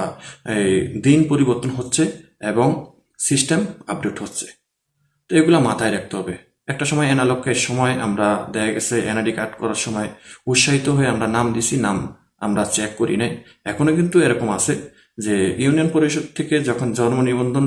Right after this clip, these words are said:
নেয়, তখন নাম বলে একটা, কিন্তু লেখে আর একটা, অথবা বানানি ভুল করে। পরবর্তীতে তারাও কিন্তু এই সমস্যার সম্মুখীন হতে হবে। তাই আপনাদেরকে বলবো যে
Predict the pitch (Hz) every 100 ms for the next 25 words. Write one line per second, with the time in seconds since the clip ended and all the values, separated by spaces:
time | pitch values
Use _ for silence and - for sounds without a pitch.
0 | 127 110 185 - - - - 123 135 120
1 | 120 131 127 120 143 117 - 139 - -
2 | _ _ _ 131 139 135 135 - - _
3 | _ _ - 101 110 - 104 95 90 -
4 | - - _ _ _ _ _ - - 131
5 | 135 135 131 117 120 104 95 98 - -
6 | - _ _ _ 127 127 127 131 131 -
7 | 110 110 120 139 139 123 107 110 113 110
8 | 104 104 156 170 _ 117 147 113 - -
9 | _ _ - - - _ - 120 151 165
10 | 165 127 135 139 151 156 160 165 175 170